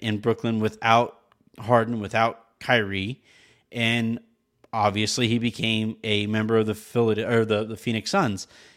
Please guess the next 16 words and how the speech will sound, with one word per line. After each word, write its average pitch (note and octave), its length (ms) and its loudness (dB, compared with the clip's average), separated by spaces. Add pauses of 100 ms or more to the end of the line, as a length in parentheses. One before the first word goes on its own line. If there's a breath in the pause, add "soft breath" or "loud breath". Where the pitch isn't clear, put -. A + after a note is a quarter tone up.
(140)
And C3 140 2
I C3 80 2
think C3+ 260 2
here, D3 640 4 (180)
this C3+ 240 -2
is C3+ 80 -6
gonna C3 160 2
play B2+ 240 0
out B2+ 160 4
in C3+ 60 -2
much B2+ 240 2
of C3 60 -2
the B2+ 60 -2
same B2 280 0
way, D3 240 2
where G#2+ 500 2